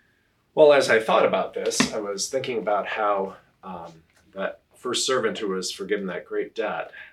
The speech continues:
how, um, pretty much he's, he's like a bean counter. Now, we need bean counters, like accountants and so forth, but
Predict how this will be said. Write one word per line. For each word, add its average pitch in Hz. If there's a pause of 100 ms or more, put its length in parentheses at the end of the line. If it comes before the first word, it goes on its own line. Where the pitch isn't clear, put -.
(120)
how, 87 (180)
um, 80 (640)
pretty 131
much -
he's, 110 (100)
he's 101
like 101
a -
bean 120
counter. - (380)
Now, 101 (460)
we 156
need 190
bean 87
counters, -
like 98
accountants 90
and 82
so -
forth, -
but -